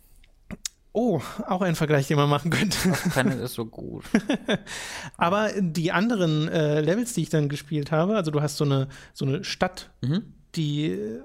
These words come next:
Speaker 1: du am Anfang mehr oder weniger befreist und dann ist da, sind da Schmiede drin und ein paar N P Cs,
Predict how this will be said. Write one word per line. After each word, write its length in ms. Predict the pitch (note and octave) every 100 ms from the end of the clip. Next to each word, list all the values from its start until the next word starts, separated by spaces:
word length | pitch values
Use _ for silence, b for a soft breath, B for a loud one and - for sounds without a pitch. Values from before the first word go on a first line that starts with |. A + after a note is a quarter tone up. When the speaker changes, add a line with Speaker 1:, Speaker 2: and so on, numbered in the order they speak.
| D5
Speaker 1:
du 260 | A3+ D#3+ D#3
am 140 | -
Anfang 480 | - E3 - D#3+ D3+
mehr 140 | D3 D3+
oder 140 | D3
weniger 240 | C#3+ D3
befreist 500 | C3+ C#3 - G#3 G#3
und 100 | F#3+
dann 120 | D3 F3
ist 160 | -
da, 160 | G3+ G#3+
sind 160 | F3
da 80 | G3+
Schmiede 360 | G3 G3+ G#3 F#3+
drin 240 | F#3 F#3
und 120 | F3+
ein 60 | D#3+
paar 120 | F#3+
N 120 | G#3
P 120 | G3+ G3
Cs, 400 | - F#3 F#3+